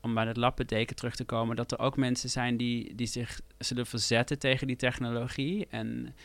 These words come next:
in misschien enclaves gaan wonen waarin, eh, dat nog veel meer, eh, soort in the old way, eh, om wordt gegaan met het land en bepaalde gebruiken. Hè? En, ehm, ja, n-,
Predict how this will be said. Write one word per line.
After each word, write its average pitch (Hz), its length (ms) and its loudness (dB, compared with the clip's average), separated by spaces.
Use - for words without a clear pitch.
in 117 140 0
misschien 113 280 0
enclaves 117 640 4
gaan 123 240 0
wonen 117 380 2
waarin, 113 500 -2
eh, 110 320 2
dat 120 140 -2
nog 123 160 0
veel 127 200 4
meer, 113 400 2
eh, 107 140 -2
soort 117 440 -2
in 117 140 2
the 110 100 2
old 120 260 4
way, 117 460 6
eh, 113 460 2
om 120 180 4
wordt 123 180 4
gegaan 117 360 0
met 117 120 0
het 117 120 -4
land 123 380 6
en 113 120 -4
bepaalde 113 360 0
gebruiken. 131 800 4
Hè? 151 260 4
En, 110 300 0
ehm, 110 320 0
ja, 120 400 6
n-, - 40 -4